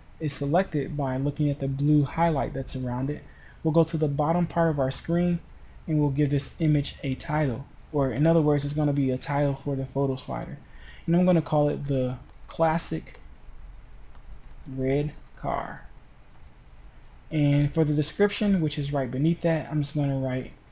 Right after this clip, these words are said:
"This is the description for the red car."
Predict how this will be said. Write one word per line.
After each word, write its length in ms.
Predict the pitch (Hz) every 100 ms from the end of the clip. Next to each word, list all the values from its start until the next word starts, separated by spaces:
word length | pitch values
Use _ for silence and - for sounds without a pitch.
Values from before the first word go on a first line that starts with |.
| - -
"This 500 | 139 170 170 - - -
is 300 | 139 143 -
the 120 | 135
description 760 | 131 127 - 185 185 - 190 185 - - - - - - - - - - - - - - - - - - - - - - - - - - - - - - - - - - - -
for 300 | - 139 147
the 200 | 143 113
red 640 | 123 120 139 147 147 - -
car." 560 | 147 123 - - -